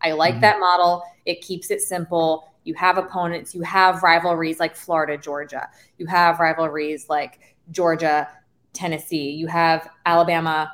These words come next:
Speaker 1: Auburn, Alabama, L S U. Those are created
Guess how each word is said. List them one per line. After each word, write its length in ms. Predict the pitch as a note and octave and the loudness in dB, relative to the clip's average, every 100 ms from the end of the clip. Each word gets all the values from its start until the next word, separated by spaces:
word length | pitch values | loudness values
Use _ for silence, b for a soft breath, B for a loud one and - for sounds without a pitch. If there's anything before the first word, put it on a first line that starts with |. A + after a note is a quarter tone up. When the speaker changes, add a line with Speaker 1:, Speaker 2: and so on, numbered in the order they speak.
| - | 0
Speaker 1:
Auburn, 380 | E3 D3+ D3 D3 | 2 2 -2 -4
Alabama, 600 | E3 E3 F3 F3 E3+ D#3+ E3+ | 0 0 0 0 0 0 0
L 160 | D#3+ | 0
S 220 | D#3 - | -2 -4
U. 160 | E3 D#3 | -6 -4
Those 260 | F3+ F#3 G3 | 2 2 4
are 160 | F#3+ | 0
created 720 | - G3+ F3 F3 F3 E3+ E3 | -2 -4 0 0 0 -2 -2